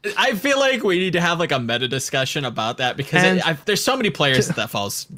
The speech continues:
Speaker 1: falls a crime
Speaker 2: to
Speaker 1: to, I feel like.
Speaker 2: save Speedly's ability to get Rookie of the Year over Heesag next year, you need to not debut him right now and allow
Speaker 1: Yeah,
Speaker 2: him to only come
Speaker 1: yeah.
Speaker 2: in next year
Speaker 1: Honest
Speaker 2: to
Speaker 1: to
Speaker 2: allow him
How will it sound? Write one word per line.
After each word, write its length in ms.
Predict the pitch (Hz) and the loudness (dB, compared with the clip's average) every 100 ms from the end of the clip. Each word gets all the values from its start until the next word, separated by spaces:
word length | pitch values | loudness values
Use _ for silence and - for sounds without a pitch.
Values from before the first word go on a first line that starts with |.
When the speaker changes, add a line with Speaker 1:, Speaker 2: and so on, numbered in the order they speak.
| - - | -16 -4
Speaker 1:
falls 260 | 120 107 | -4 -2
a 40 | 107 | -6
crime 420 | - 110 98 104 | -6 -4 -2 -2
Speaker 2:
to 100 | 175 | -2
Speaker 1:
to, 60 | 95 | -2
I 20 | |
feel 60 | |
like. 60 | 98 208 214 | -2 0 2
Speaker 2:
save 380 | 240 240 226 214 - | 0 0 0 -2 -6
Speedly's 920 | - - - 196 190 185 180 175 143 - | -8 -8 -2 0 2 2 2 0 -2 -4
ability 640 | 156 139 156 160 165 160 156 | 0 2 2 2 2 0 -4
to 320 | - - 151 | -6 -4 -2
get 220 | 151 151 | 0 0
Rookie 260 | 147 143 147 | 0 0 -2
of 60 | |
the 60 | 143 | 0
Year 400 | 139 147 160 - | 0 0 -2 -4
over 220 | 151 139 139 | -2 -2 0
Heesag 400 | 139 127 135 135 | -2 0 0 2
next 260 | 135 - | -2 0
year, 220 | 143 143 139 _ _ _ - | -2 0 -4 _ _ _ -2
you 140 | 147 | 2
need 180 | 156 156 | 2 2
to 100 | 143 | 0
not 320 | 131 147 160 | 2 2 2
debut 420 | 151 139 135 135 | 0 2 2 2
him 140 | 123 117 | 0 0
right 200 | 123 123 | -2 0
now 320 | 123 127 131 _ | -2 -4 -8 _
and 100 | 123 120 | -2 2
allow 100 | 131 | 4
Speaker 1:
Yeah, 260 | 185 208 | 6 6
Speaker 2:
him 60 | 139 | 4
to 60 | 131 | 2
only 220 | 131 139 | 2 4
come 100 | 185 | 4
Speaker 1:
yeah. 120 | - | 4
Speaker 2:
in 40 | 120 | 2
next 240 | 117 - | -2 -4
year 200 | 131 127 - _ _ _ _ _ 123 | -4 -4 -8 _ _ _ _ _ -2
Speaker 1:
Honest 260 | 139 131 | 2 4
Speaker 2:
to 0 | |
Speaker 1:
to 100 | 135 | 4
Speaker 2:
allow 40 | |
him 80 | 131 | 4